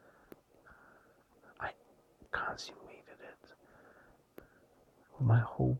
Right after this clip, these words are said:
being. And when you moved your hair, I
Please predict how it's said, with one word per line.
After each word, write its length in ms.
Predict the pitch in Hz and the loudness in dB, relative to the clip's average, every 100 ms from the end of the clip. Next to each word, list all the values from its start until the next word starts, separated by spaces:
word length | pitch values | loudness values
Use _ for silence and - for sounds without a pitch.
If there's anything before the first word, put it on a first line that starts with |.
| - | 0
being. 360 | 113 127 123 127 - - - - - - - - _ - - _ - - - - - - - - - - - | 0 2 -2 -4 -12 -20 -20 -20 -20 -20 -20 -20 _ -20 -20 _ -20 -20 -20 -20 -20 -20 -20 -20 -20 -20 -12
And 280 | - 139 135 | -2 2 4
when 120 | 135 135 | 4 2
you 60 | 139 | 2
moved 400 | 139 147 139 131 | 4 4 2 -2
your 120 | 120 - - | -6 -6 -2
hair, 340 | 139 135 135 - - - - - - - - - - | 0 0 -2 -8 -20 -16 -14 -12 -14 -16 -20 -20 -10
I 120 | - | -4